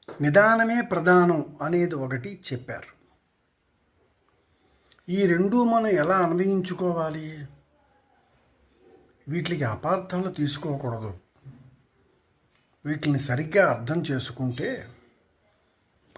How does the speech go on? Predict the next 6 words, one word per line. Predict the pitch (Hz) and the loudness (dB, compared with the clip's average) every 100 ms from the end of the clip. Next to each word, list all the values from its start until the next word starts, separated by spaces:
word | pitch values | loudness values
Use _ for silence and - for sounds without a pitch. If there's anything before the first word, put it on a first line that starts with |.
| - | -4
ఆలస్యం | 123 185 220 220 - 233 226 - - | 2 4 4 -2 -6 -6 -6 -6 -4
అమృతం | 175 190 190 - 208 208 | -2 -2 -4 -6 -6 -8
విషం | 143 131 160 151 | -8 -6 -2 0
అనేది | 147 151 120 113 120 131 - _ _ _ _ _ _ _ | 2 0 -2 -6 -10 -14 -18 _ _ _ _ _ _ _
మనం | 135 156 175 156 127 | -2 0 2 0 0
వండిన | 135 165 185 220 226 | 0 2 2 2 0